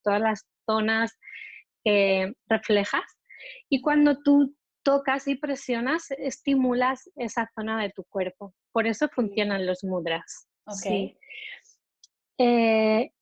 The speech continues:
Speaker 1: es importante que cuando haces el mudra, mm, no apretes ni mucho ni lo dejes demasiado suelto, sino que tengas una presión firme, correcta, sin que se te llegue a quedar blanco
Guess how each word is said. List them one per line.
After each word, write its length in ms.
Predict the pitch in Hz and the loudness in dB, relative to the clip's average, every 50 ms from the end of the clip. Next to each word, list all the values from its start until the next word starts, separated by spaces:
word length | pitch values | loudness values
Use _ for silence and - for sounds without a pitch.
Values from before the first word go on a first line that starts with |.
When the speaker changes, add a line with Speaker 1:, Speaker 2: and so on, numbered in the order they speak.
| _ | _
Speaker 1:
es 160 | - 262 247 311 | -2 0 4 4
importante 460 | 320 320 339 339 - 330 320 320 330 | 4 4 4 2 4 4 4 4 4
que 140 | - 330 - | 0 -2 -4
cuando 500 | - - 262 254 240 240 226 226 220 214 | 0 0 2 4 4 4 4 4 4 2
haces 300 | 208 208 202 285 285 - | 2 2 0 0 0 4
el 120 | 302 294 | 4 6
mudra, 460 | 277 262 247 233 240 247 285 339 339 349 _ _ - | 6 6 4 4 2 2 0 0 -2 -6 _ _ -6
mm, 420 | 254 233 226 226 226 220 220 220 240 311 _ _ _ _ _ _ - | -4 -2 -2 0 0 0 0 -2 -4 -6 _ _ _ _ _ _ -4
no 160 | 247 240 254 | 0 0 0
apretes 560 | 269 269 - 320 294 285 - - 233 214 - | 0 2 2 0 0 2 0 0 -2 -2 -2
ni 260 | 220 214 220 220 220 220 | -6 -4 0 0 2 4
mucho 560 | 233 285 370 - - - 339 349 359 349 - _ _ _ _ - | 4 4 2 2 -2 -4 -2 -2 -2 -4 -6 _ _ _ _ 0
ni 200 | 269 269 277 277 | 2 4 4 4
lo 100 | 269 247 | 4 4
dejes 340 | 233 240 240 - 269 269 | 4 2 2 2 2 2
demasiado 800 | 254 262 254 254 247 240 240 233 - 254 240 240 240 240 240 254 | 2 2 0 2 2 0 0 0 0 0 2 2 4 4 2 2
suelto, 480 | 247 - 277 240 214 196 170 - - 180 _ | 2 2 2 2 2 0 -2 -6 -12 -20 _
sino 340 | - - 220 214 214 214 208 | -10 -4 -2 0 0 0 0
que 120 | - 214 | -2 -4
tengas 340 | - - 220 240 254 240 - | -4 -2 -2 -2 -2 0 0
una 200 | 269 262 262 254 | 2 2 2 2
presión 520 | 254 254 254 247 - 254 247 254 262 254 _ _ - - - - _ _ _ _ | 2 0 0 0 0 0 0 0 -2 -4 _ _ -20 -20 -20 -20 _ _ _ _
firme, 680 | - 269 262 269 269 269 269 254 247 247 269 294 302 311 _ _ _ _ - | 2 4 4 4 4 4 4 2 2 0 -2 -2 -4 -8 _ _ _ _ -2
correcta, 600 | - 220 214 220 220 233 214 _ - 254 269 269 | 0 0 2 2 0 -2 -2 _ -2 -2 -2 -2
sin 320 | - - 240 226 220 208 | -4 -6 -4 -4 -4 -2
que 120 | 208 226 | -2 -2
se 140 | 202 220 208 | -2 -2 -4
te 120 | 202 - 202 202 202 202 | -2 0 0 2 4 4
llegue 200 | 202 202 202 226 | 2 2 2 0
a 100 | 233 233 | 0 0
quedar 280 | 262 247 254 254 247 | 0 0 0 0 0
blanco 560 | 226 254 247 247 247 240 240 - 254 277 320 | 2 0 0 0 0 -4 -2 -2 -2 -2 -2